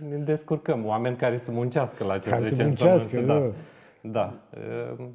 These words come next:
Speaker 1: nu pot să mă plâng că nu facem față. Încercăm să facem față cu, uh,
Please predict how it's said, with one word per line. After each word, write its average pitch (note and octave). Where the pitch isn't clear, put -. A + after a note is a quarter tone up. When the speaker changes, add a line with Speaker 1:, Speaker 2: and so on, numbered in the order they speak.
Speaker 1:
nu F3
pot C#3
să C3
mă C3
plâng C3+
că -
nu A#2+
facem A#2+
față. A2+
Încercăm C3+
să A#2+
facem A2+
față A2+
cu, -
uh, G#2+